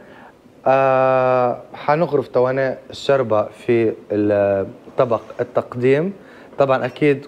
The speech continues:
كل، آه، فرد أو كل شخص من أفراد العائلة أو كل بيت، آه، عنده هيك طبق خاص به. أنا نحب دائما تكون على مائدة الإفطار تكون هيك، آه، طنجرة فخار هيك تكون محطوطة على السفرة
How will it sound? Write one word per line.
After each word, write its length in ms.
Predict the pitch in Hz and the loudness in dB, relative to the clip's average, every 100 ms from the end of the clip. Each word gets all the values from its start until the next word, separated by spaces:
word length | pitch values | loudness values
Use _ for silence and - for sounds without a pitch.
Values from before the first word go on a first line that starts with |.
| - | -2
كل، 360 | 143 135 123 120 | 0 2 2 2
آه، 560 | 117 113 107 107 107 104 104 - - - - | 4 2 2 2 0 -2 -10 -20 -20 -14 0
فرد 340 | 139 127 117 - - | 0 0 -4 -12 -2
أو 120 | 110 | -2
كل 200 | 110 139 127 | 0 -4 -2
شخص 260 | 147 - - | -4 -6 -8
من 140 | 120 104 | -6 -6
أفراد 400 | 107 123 120 110 | 0 0 2 2
العائلة 400 | 110 120 110 107 | 2 2 0 0
أو 60 | |
كل 200 | - 131 | 0 0
بيت، 360 | 120 156 143 - - - - - - - - | 4 2 2 -8 -20 -20 -20 -20 -20 -20 -2
آه، 400 | 110 110 107 104 | 2 2 4 2
عنده 240 | 120 135 117 | 0 0 -2
هيك 280 | - 117 | -2 -2
طبق 380 | 131 117 107 - | 0 0 -2 -6
خاص 400 | - 117 113 - | -4 -2 -2 0
به. 240 | 123 180 208 - - | 2 2 0 -6 -2
أنا 160 | 151 143 | 0 0
نحب 200 | 160 143 - - | -2 -6 -8 -6
دائما 400 | 127 139 120 113 | 0 0 0 -6
تكون 320 | 110 - 139 | -8 -2 -2
على 160 | 113 120 | 0 -2
مائدة 200 | 123 104 - | -4 -6 -14
الإفطار 420 | - - 120 110 | -12 -2 0 0
تكون 340 | - - 120 | -6 -6 -6
هيك، 420 | 117 - 117 110 110 - - - - | -6 -2 0 0 -2 -18 -20 -20 -8
آه، 460 | - 104 101 101 - - - - - - | 0 2 4 2 -2 -8 -20 -20 -14 -2
طنجرة 340 | 147 131 117 113 - | 0 2 0 -2 -8
فخار 360 | 117 - 135 117 | -6 0 0 0
هيك 100 | - | -6
تكون 240 | - 127 | -6 -6
محطوطة 340 | 107 135 127 104 | -2 -2 0 0
على 120 | 107 | -2
السفرة 580 | - 160 143 139 151 | -2 -2 0 0 0